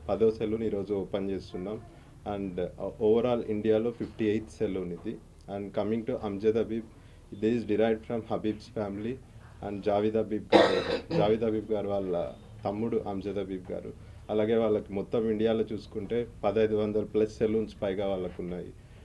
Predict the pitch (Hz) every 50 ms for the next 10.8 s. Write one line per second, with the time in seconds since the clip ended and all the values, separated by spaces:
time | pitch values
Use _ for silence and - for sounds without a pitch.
0 | - - - 104 98 98 98 90 92 95 98 104 107 117 107 120 120 117 113 120
1 | 123 120 117 - - - - - - - - - - - - 98 101 196 - -
2 | 104 104 104 107 113 113 - - 107 95 - - 110 101 98 92 104 98 90 98
3 | 113 120 110 - 110 117 113 107 - 110 104 107 117 123 123 - - - - -
4 | - - - - 113 110 123 117 110 113 120 117 107 113 107 101 104 104 107 104
5 | - - - - 101 98 95 - - 110 107 - 107 107 117 127 123 - - -
6 | - - - - - - - - - - - - - - - - 127 127 123 -
7 | 117 113 113 113 110 - - - - 131 135 139 131 - - 98 101 101 104 110
8 | 110 107 107 107 104 104 - 123 123 123 - - - - - - - - - -
9 | 117 104 104 - - 110 98 98 107 98 87 - 107 95 92 127 135 - - -
10 | 139 - 120 123 120 - - - 110 107 107 110 120 120 120